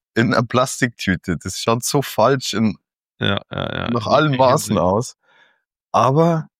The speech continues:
Speaker 1: ich hab das jeden Tag gewogen eben, so ist, so ist ja so, das verliert dann auch an Gewicht. Darum hab ich gewusst, dass, äh, klappt. Und dann, wie das kein Gewicht mehr verloren hat, so, und die Luftfeuchtigkeit sich da drin stabilisiert hat,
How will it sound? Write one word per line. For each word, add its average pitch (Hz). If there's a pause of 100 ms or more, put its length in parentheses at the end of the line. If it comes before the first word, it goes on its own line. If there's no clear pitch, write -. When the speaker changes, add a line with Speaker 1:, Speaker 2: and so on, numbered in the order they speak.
(640)
Speaker 1:
ich 113
hab 123
das -
jeden 101
Tag 104
gewogen 131
eben, 127
so -
ist, -
so 107
ist 113
ja 120
so, 107
das 92
verliert 98
dann 117
auch 107
an 92
Gewicht. 101 (160)
Darum 95
hab 92
ich 82
gewusst, 104
dass, -
äh, 87 (140)
klappt. -
Und 90
dann, 110 (140)
wie 98
das 95
kein 90
Gewicht 107
mehr 120
verloren 120
hat, 120
so, -
und 92
die 78
Luftfeuchtigkeit 113
sich -
da 101
drin 101
stabilisiert 101
hat, 101